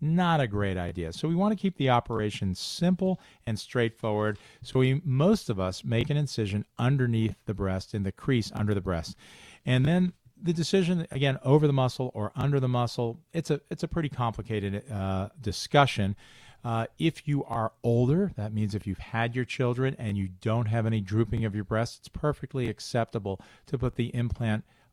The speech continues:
on top of the muscle. What's the advantage of that? Well, that's where the breast tissue normally is,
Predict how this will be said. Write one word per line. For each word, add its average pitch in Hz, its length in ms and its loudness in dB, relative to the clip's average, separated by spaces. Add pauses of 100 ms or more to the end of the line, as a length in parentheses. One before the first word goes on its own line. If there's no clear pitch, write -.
on 110 200 0
top - 480 -8
of 92 140 -4
the 87 100 -6
muscle. - 400 -8 (480)
What's 123 180 2
the 117 80 2
advantage 113 380 2
of 90 80 -8
that? 117 340 2
Well, 123 360 2
that's 113 260 -6
where 120 100 2
the 104 60 0
breast 117 260 2
tissue 110 240 0
normally 107 400 4
is, 127 320 2